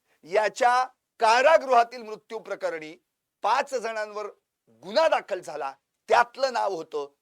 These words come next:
पेट्रस गायकवाड. त्यांच्यासह आणखी चार जण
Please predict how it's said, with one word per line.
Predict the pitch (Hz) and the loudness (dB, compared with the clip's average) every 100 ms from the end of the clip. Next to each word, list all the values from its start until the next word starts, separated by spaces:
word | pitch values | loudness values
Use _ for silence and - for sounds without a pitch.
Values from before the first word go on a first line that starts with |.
| _ | _
पेट्रस | 180 170 - 170 147 - | -10 -10 -10 -10 -10 -8
गायकवाड. | 151 147 147 101 - _ _ - | -8 -8 -14 -16 -20 _ _ -4
त्यांच्यासह | 190 190 220 - 202 | -4 -4 -6 -4 -2
आणखी | 196 165 165 | -2 -4 -14
चार | - 190 202 | -4 -2 -2
जण | 185 | -4